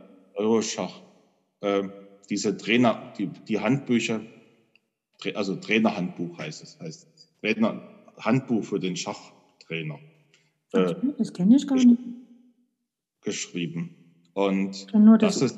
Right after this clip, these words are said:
Speaker 2: zehn Projekt oder so ähnlich.
Speaker 1: Ja, also das U zehn Projekt, das ist jetzt, glaub ich, schon zwei Jahre alt.
Speaker 2: Mhm.
Speaker 1: Ja, schon drei. Die Sache ist manchmal, also, also bei Büchern ist so, dass man diese Sachen schreibt, beziehungsweise so,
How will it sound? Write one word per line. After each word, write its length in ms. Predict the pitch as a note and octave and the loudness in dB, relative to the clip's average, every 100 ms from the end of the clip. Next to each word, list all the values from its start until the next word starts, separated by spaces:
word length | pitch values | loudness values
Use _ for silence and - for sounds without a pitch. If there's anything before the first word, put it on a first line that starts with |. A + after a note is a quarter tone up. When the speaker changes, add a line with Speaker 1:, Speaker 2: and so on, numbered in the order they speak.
| - | 4
Speaker 2:
zehn 240 | A#3 A#3+ A#3+ | 10 10 10
Projekt 480 | G#3 G3+ G#3 G3+ | 2 0 -4 -6
oder 180 | G3+ G3+ | -8 -8
so 120 | G3 | -6
ähnlich. 520 | G3 G3+ G3+ G3+ - - - _ _ _ _ _ _ _ _ _ | -6 -4 -4 -6 -8 -18 -20 _ _ _ _ _ _ _ _ _
Speaker 1:
Ja, 380 | A2+ A#2 G#2 - - | 0 2 2 -2 -10
also 160 | - A2+ | -6 2
das 180 | C3+ C#3 | 2 4
U 100 | C#3+ | 0
zehn 360 | - D#3 G#3+ | 2 0 0
Projekt, 360 | - F3 E3 E3 | 0 0 0 -2
das 140 | C3+ | -6
ist 140 | C#3+ - | -6 -4
jetzt, 240 | - - | -4 -4
glaub 140 | B2+ B2 | -6 -6
ich, 40 | |
schon 160 | - B2 | -8 -12
zwei 240 | - G#2 F#2+ | -8 -4 -2
Jahre 340 | F2+ F2 - | -4 -6 -12
alt. 300 | F2 F2 - _ | -12 -14 -18 _
Speaker 2:
Mhm. 520 | A3+ G3+ F#3 F#3 A#3+ - - - - | 0 2 2 2 2 -4 -20 -20 -8
Speaker 1:
Ja, 140 | A2 | -6
schon 300 | A2 G#2+ F#2 | -6 -4 -4
drei. 460 | F#2 F#2+ G2 F#2+ F#2+ - - _ | -4 -2 0 -2 -4 -14 -20 _
Die 80 | A#2 | -4
Sache 280 | G#2+ C3+ E3+ | -2 0 0
ist 140 | C3 | 2
manchmal, 420 | C3 D3+ D#3 C3 - - - - - | 2 2 2 0 -2 -18 -20 -18 -6
also, 420 | A#2 A#2 A#2 - - - - _ _ | -2 2 0 0 -16 -20 -20 _ _
also 240 | A2+ A#2 A2+ | -2 0 2
bei 140 | A#2 | 2
Büchern 400 | G#2 B2 D#3+ F3 | 4 4 4 4
ist 160 | C3 B2 | 2 2
so, 140 | C#3 | 4
dass 240 | A#2+ G#2+ - | 4 2 2
man 240 | A2+ G#2 | 2 4
diese 420 | G#2+ G2 G#2 G2 | 0 -2 0 0
Sachen 300 | - F#2+ G#2 | 0 -6 -6
schreibt, 560 | F#2 - G2+ F#3+ - - | -8 -4 0 0 -4 -14
beziehungsweise 680 | G2+ - A2+ G#2+ G#2+ G2 G2+ | -10 -2 0 0 0 2 0
so, 480 | G2+ G2+ F2+ F3 | -2 -2 -2 -4